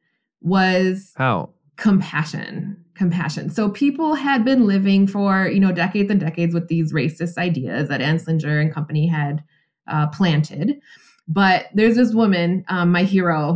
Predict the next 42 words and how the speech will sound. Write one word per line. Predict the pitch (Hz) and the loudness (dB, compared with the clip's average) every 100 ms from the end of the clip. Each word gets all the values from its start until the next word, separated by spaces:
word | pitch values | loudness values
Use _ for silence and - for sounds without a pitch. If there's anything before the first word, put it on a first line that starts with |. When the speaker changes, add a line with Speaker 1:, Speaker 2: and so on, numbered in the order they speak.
| 185 | 0
Speaker 1:
Brownie | 185 185 196 | 2 4 4
Mary. | 190 180 180 190 262 | 4 2 0 2 0
Have | 254 | 0
you | 233 | -2
ever | 214 | 0
heard | 233 233 | 0 0
of | 233 | 0
her? | 247 247 _ | 0 -2 _
Speaker 2:
No. | 165 185 202 214 139 113 - _ - | 2 4 4 2 0 -2 -6 _ 0
Speaker 1:
So | 247 220 | 2 4
Brownie | 202 254 320 370 | 4 4 2 2
Mary, | 294 220 202 202 208 | 2 2 2 2 2
I | 214 | 2
think | 220 | 2
her | 226 | 2
real | 214 214 | 2 2
name | 208 196 | 4 2
is | 190 185 | 2 2
Mary | 190 196 214 | 2 4 4
Jane | 202 208 196 | 2 4 4
Rathburn. | 185 170 185 - 165 151 139 165 190 - | 4 2 -2 -4 -2 0 0 0 -2 0
Um, | 185 185 | 0 0
she | 190 254 | 2 2
was | 285 294 | 2 2
a | 262 254 | 2 4
nurse, | 208 156 214 - - - _ - | 4 2 -2 -8 -18 -20 _ 0
and | 190 185 185 185 185 | 2 4 2 2 0
she | - 233 | 0 2
was | 233 254 | 4 2
in | 277 254 | 2 0
San | 254 254 | 0 0
Francisco. | 285 - 208 - 160 131 135 254 - _ _ | -2 -2 -4 -4 -4 -2 -2 -2 -4 _ _
Speaker 2:
<gasps> | _ | _
Speaker 1:
I | - | 4
bet | 208 226 | 6 6
you | 202 202 | 4 2
have | 170 175 | 2 0
heard | 170 170 | 2 2
of | 170 | 0
her. | 139 143 233 - - | 0 -2 -6 -8 -2
Speaker 2:
Yes, | 196 170 110 110 - | 4 4 4 -2 -2
yes. | 165 151 110 - | 2 2 0 -6